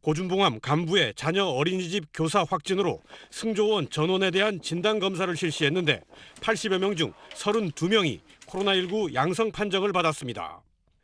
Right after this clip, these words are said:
해군 함정 첫 집단 감염입니다. 해군은 확진자와 밀접 접촉자를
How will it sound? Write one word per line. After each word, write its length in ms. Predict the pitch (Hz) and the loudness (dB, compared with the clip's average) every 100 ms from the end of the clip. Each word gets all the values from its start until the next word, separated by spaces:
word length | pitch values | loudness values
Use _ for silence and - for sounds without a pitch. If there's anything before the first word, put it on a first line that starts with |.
| _ _ - | _ _ -2
해군 240 | 190 190 | 0 0
함정 360 | 190 165 147 87 | 0 0 0 -2
첫 260 | - 208 - | -4 -4 -2
집단 380 | 190 - 220 | -8 0 0
감염입니다. 840 | 208 185 185 165 127 104 82 - - _ _ _ - - - - | 2 2 2 2 0 -4 -8 -12 -20 _ _ _ -20 -20 -20 -6
해군은 320 | 190 196 175 - | -2 0 0 0
확진자와 600 | - 180 196 180 190 139 95 | -6 -4 -2 0 2 0 -2
밀접 360 | 147 151 214 - | -4 0 0 0
접촉자를 580 | 160 190 147 190 123 | -4 -2 0 0 0